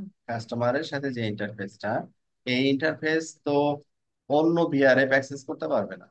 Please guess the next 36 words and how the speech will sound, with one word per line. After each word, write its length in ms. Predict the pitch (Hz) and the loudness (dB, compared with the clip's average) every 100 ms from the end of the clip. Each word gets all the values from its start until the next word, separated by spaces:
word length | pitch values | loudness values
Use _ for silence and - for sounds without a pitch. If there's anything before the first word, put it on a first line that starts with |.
| - | -4
তাই 160 | 117 | -2
না? 120 | 160 135 92 _ _ _ _ | -2 -4 -6 _ _ _ _
অন্য 180 | 113 123 135 | -6 -4 -4
ভিআরএফ 360 | 117 113 135 170 | 0 0 0 -2
এটাকে 320 | 120 120 127 190 208 - - | -4 -4 -2 -2 -4 -14 -4
অ্যাক্সেস 360 | 110 117 135 127 | -2 -2 -6 -6
করতে 220 | 131 107 | -6 -2
পারবে 260 | 104 95 90 | -2 -2 -6
না। 100 | 92 95 | -12 -8
যদি 180 | 113 139 | -4 2
অ্যাক্সেস 380 | 127 127 160 160 | 2 2 -6 -8
করতে 260 | 165 160 151 | -8 -4 0
না 160 | 120 143 | 2 2
পারে, 260 | 147 104 117 - _ _ _ _ 127 | 2 0 -2 -4 _ _ _ _ 2
তাহলে 300 | 123 120 117 110 110 - | 4 4 2 0 -4 -10
সে 120 | - 120 | -6 -2
তো 100 | 117 | -2
আসলে 280 | 117 117 113 110 113 | -4 -4 -4 -4 -6
ওই 120 | 110 | -6
কমিউনিকেশন 540 | 113 120 127 113 110 113 | -2 0 0 -2 -6 -8
করতে 200 | 113 117 | -6 -4
পারবে 240 | 104 90 87 | -4 -6 -12
না। 100 | - _ _ _ _ 98 | -20 _ _ _ _ -12
তো 20 | 92 _ _ - | -12 _ _ -8
এখানে 300 | 120 123 170 175 | -6 -2 4 4
আমাদের 300 | 170 165 170 | 4 2 0
যেটা 200 | 151 127 123 | 0 -2 -2
করতে 300 | 135 127 135 | -4 -2 0
হবে, 280 | 104 98 131 147 | 0 -2 -4 -2
ইন্টারফেস 560 | 135 139 170 175 180 180 175 | -2 0 -2 -2 -2 -2 0
রাউট 260 | 117 123 120 | 2 2 0
গুলোকে 380 | 135 147 147 104 120 - _ _ _ 107 | -2 -2 -2 -4 -6 -10 _ _ _ 0
নেওয়ার 320 | 123 151 139 | 4 6 6
জন্য, 260 | 110 95 95 165 - _ _ _ _ - | 2 -4 -4 -6 -6 _ _ _ _ -10
ইন্টারফেস 420 | 123 139 139 143 143 | 0 0 2 -2 2
রাউট 240 | 120 123 | 2 2